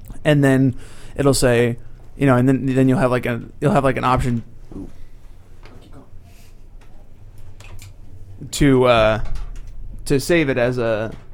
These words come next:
as an episode, and then, uh, you can, like, edit the details and stuff, and the title and fancy things like that. And then, um, it took me a little while to figure out, but once you get it all connected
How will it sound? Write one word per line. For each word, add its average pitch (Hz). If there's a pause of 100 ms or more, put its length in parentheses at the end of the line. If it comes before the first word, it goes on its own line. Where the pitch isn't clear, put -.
(240)
as 135
an 120
episode, 120 (680)
and 135
then, 127
uh, 123
you 127
can, 147
like, 123
edit 143
the 139
details 170
and 143
stuff, 143
and 123
the 113
title 139
and 110 (1600)
fancy 139
things 131
like 117
that. 120
And 151
then, 156 (520)
um, 127
it 131
took 214
me 190
a 156
little 151
while 139
to 131
figure 123
out, 123
but 117
once 175
you 175
get 147
it 151
all 131
connected 127